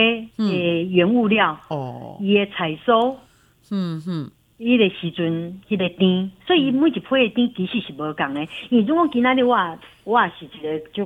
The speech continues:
Speaker 1: 公式化，我揽物件，
Speaker 2: 嗯。
Speaker 1: 我有办法达到一模一样的甜，
Speaker 2: 嗯，嗯。
Speaker 1: 对吧？哈，
Speaker 2: 嗯，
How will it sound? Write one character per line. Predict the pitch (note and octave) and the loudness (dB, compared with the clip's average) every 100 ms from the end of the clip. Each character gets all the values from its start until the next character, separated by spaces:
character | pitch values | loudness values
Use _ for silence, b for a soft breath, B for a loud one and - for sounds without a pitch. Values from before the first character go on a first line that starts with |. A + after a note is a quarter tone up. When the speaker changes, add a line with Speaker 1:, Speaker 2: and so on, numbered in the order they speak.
| F#3+ | -6
Speaker 1:
公 | - F#3+ F#3+ | 0 0 0
式 | - F3+ | -4 -4
化， | F#3+ D#3+ D3+ E3+ _ _ _ _ - | -2 -2 -6 -16 _ _ _ _ -2
我 | G#3 | 0
揽 | G3+ D3 | 2 2
物 | C#3+ C#3 | 0 -2
件， | D#3 D3 | -2 -2
Speaker 2:
嗯。 | E3 | 0
Speaker 1:
我 | F3 | 4
有 | A#3+ | 4
办 | E3+ G#3+ F#3 D#3+ | 2 0 -4 -6
法 | D3 C3 | -10 -8
达 | D#3 D3+ | -6 -4
到 | G3 F3+ D#3+ b b b _ | 0 0 0 b b b _
一 | D#4+ | 4
模 | B3 F#3+ | 4 4
一 | F#3 | 0
样 | A3 G3 | -2 -2
的 | D#3+ | -6
甜， | - C#3 C#3+ - | -8 -10 -12 -10
Speaker 2:
嗯， | F#3 E3 D3+ D#3+ | -8 -6 -8 -8
嗯。 | D#3 C3 C#3 | -8 -8 -4
Speaker 1:
对 | A#3 | -4
吧？ | E3 - | -4 -10
哈， | - F3 | 0 2
Speaker 2:
嗯， | E3 | 2